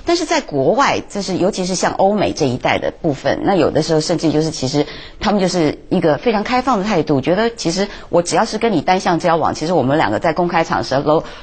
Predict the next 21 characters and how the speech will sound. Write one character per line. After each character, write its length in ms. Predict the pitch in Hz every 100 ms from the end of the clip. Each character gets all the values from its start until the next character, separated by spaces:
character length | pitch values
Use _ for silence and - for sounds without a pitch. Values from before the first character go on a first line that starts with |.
| -
搂 160 | 156
搂 160 | 202 151
抱 220 | 147 175
抱、 200 | 185 156
亲、 460 | 156 - 214 196 185
辣 220 | 214 175
舌， 480 | - 147 139 165 175 - -
这 100 | 202
些 240 | 220 220 - - -
都 120 | 302 311
不 180 | 202
是 140 | 196 175
造 180 | 180 151
成 160 | 139
什 120 | -
么 80 | 113
问 120 | 151
题。 120 | 131 -
但 100 | 269
是 60 |
在 140 | 294